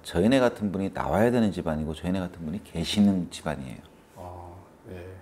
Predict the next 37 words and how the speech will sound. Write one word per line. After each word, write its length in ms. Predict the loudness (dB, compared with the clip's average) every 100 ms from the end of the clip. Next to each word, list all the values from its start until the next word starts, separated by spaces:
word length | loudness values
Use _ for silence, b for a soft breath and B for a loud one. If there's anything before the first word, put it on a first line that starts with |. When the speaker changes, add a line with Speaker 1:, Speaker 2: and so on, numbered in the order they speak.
| -20 -20
Speaker 1:
어, 160 | -14 -12 -14 -18 -20 b b -8
그런 240 | 2 4
집안이다 420 | 4 4 4 4 2
보니까 420 | 0 2 4 4
우리 200 | 4 0
대주님 360 | 0 4 6
같은 260 | 4 2 0
경우에도 480 | 2 2 2 2 0 B B B -4
많이 280 | 2 4
빌고 200 | 4 4
사셔야 320 | 4 2 2 2
되는 180 | 2
분이셔. 480 | 0 -2 0 -2 -4 -8 -16 -20 -20 -20 -14 -4
예? 40 |
Speaker 2:
음. 100 | -4 -4 -16 -20 -20 -20 -20 -20 -20 -14 2
Speaker 1:
여기에 280 | 4 6 4
지금 200 | 4 2
아이들을 340 | 2 2 2
넣었는데 580 | 2 2 4 6 6 4 -6
Speaker 2:
예. 180 | -8 -8 0
Speaker 1:
아이들은 760 | 8 8 10 6 6 6 4 0 -10 -18
자, 120 | -10 -4
좀 160 | 0 2
이따 180 | 4 6
봐드릴게. 540 | 6 4 -2 -4 -12 -14 -20 -16
Speaker 2:
아, 80 | 0
Speaker 1:
예? 40 | 2
Speaker 2:
예, 280 | 2 -4 -12 -14
예. 40 | -10
Speaker 1:
음. 180 | -6 -6 -8 -16 B B B B 2
우리 360 | 8 12 12 10
대주님 380 | 4 6 6
같은 260 | 6 4 4
경우에 680 | 4 4 4 6 6 4 2
일을 280 | 4 4 6
하신다 320 | 6 4 -4
치더라도 880 | -6 -4 2 2 4 2 2 2 -2